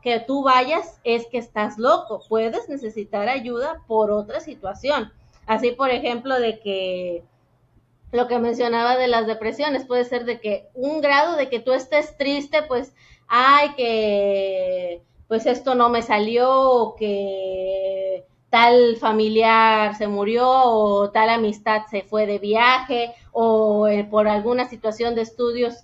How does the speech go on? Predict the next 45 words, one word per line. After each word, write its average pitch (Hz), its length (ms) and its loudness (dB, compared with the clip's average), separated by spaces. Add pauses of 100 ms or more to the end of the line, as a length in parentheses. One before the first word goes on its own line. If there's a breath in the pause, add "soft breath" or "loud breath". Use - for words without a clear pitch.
(160)
los 202 280 -2 (120)
universitarios, 220 680 -2
por 240 120 -8
lo 208 100 -6
general, 208 460 -4 (260 soft breath)
que 220 120 -2
se 220 160 -2
tienen 240 340 0
que 233 100 -2
mudar 226 360 2
de 220 120 0
su 214 140 -12
ciudad, 254 960 2 (260 soft breath)
y 226 200 -4
ya 226 180 2
son 226 200 -2
los 233 160 -2
foráneos 220 380 0
que 220 120 -20
cada 220 260 0
semana 214 380 -2
o 214 60 -8
cada 208 240 -2
dos 208 140 -4
semanas 196 460 -8
van 196 240 -2
a 190 200 -8
su 165 320 -20 (420)
a 180 120 -14
su 202 120 -8
lugar 202 340 -2
de 208 80 -2
origen, 247 480 -4
pero 202 240 -2
pues 180 200 -8
ya 208 160 -2
viven 196 300 -4
aparte 214 540 0
y 202 80 -4
extrañan 175 420 -12
a 175 60 -18
su 180 140 -20
familia. 196 360 -10
O - 20 -14
sea, 190 160 -10